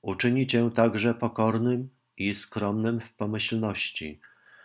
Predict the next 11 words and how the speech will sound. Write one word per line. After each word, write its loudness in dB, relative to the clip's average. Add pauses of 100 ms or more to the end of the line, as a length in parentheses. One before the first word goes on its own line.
(140)
silnym 4
i 2
mężnym 4
w -20
przeciwnościach. -4 (1120)
Będzie 4
rękojmią 4
wytrwania 0
aż 0
do 2
końca -2